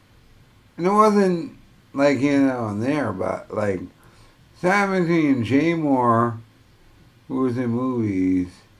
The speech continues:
and Jay Moore sitting on the Fire and Kid thing. And it wasn't like if O and A was around, he would have been bigger. Did that nigga have, like, a stroke or something?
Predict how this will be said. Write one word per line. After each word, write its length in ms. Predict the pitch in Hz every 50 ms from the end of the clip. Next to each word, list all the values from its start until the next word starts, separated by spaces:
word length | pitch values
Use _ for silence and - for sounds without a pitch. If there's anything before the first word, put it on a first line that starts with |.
| _ - - _ _ _ _ _ _ _ _ _ _ _ _ _ - _ _ _ _ _ -
and 100 | 127 120
Jay 240 | 120 127 131 127 127
Moore 380 | 123 120 117 117 117 117 117 110
sitting 400 | 110 - - 127 113 110 107 107
on 160 | 110 107 107
the 100 | 107 98
Fire 340 | - 110 107 101 95 95 95
and 120 | 92 92
Kid 220 | 107 113 113 104 92
thing. 260 | 82 - - - - - - - _ - _ _ _ _ _ _ - _ _ _ - _ _ _ _ _ _ _ _ _ _ _ _ _ - - - _ _ _ _ _ _ _ _ _ _ - - - _ _ _ _ _ _ _ _ _ _ _ _ _ _ _ _ _ _ _ _ _ _ _ _ _ _ _ -
And 180 | 175 185 202 214
it 100 | 208 196
wasn't 460 | 185 185 180 175 170 180 170 160 156
like 260 | 156 151 151 143 135
if 140 | 131 135 135 135 -
O 200 | 139 139 139 139
and 200 | 139 139 139 131
A 60 | 127
was 100 | 117 110
around, 720 | 117 113 117 120 123 120 117 107 104 101 98 95 92 - - - - -
he 100 | - 107
would 160 | 104 107 104 101
have 120 | 101 98
been 340 | 98 104 98 95 90 87 92
bigger. 440 | 104 113 110 95 87 78 78 76 - - - - - - - _ _ - - - - - -
Did 120 | 123 120
that 120 | 143 165
nigga 200 | 190 214 220 214
have, 200 | 190 170 165 165
like, 200 | 165 160 147 117 110
a 100 | 98 98
stroke 600 | - - - - - - - 95 107 127 139 -
or 160 | 185 185 180
something? 560 | 170 180 180 185 190 190 185 185 180 175 160